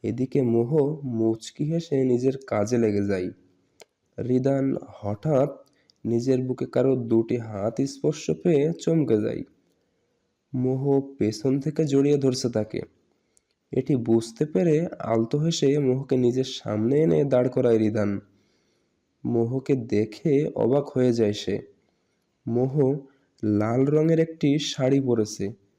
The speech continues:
ঠোঁটে সিঁদুর লাল রঙের লিপস্টিকও লাগিয়েছে, সেই সাথে চোখে হালকা কাজল। চুলগুলো খোলা,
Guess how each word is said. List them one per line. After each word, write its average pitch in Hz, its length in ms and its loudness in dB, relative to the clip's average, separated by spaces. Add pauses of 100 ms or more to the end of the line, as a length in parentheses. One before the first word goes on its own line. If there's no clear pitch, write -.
(340)
ঠোঁটে 139 480 0
সিঁদুর 135 560 0
লাল 151 340 2
রঙের 160 300 4
লিপস্টিকও 131 640 0
লাগিয়েছে, 107 640 0 (400)
সেই - 480 -2
সাথে 175 580 0
চোখে 135 280 -4
হালকা 104 520 -4
কাজল। 107 560 0 (800)
চুলগুলো 160 840 2
খোলা, - 520 0